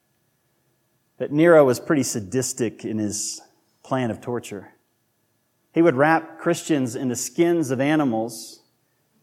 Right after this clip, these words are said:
set them out in the fields, and allow their dogs to hunt them down.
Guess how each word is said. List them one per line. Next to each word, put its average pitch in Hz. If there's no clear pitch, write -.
set 180
them 170
out 156
in 143
the 120
fields, 151
and 131
allow 131
their 120
dogs 127
to 113
hunt 120
them 104
down. 98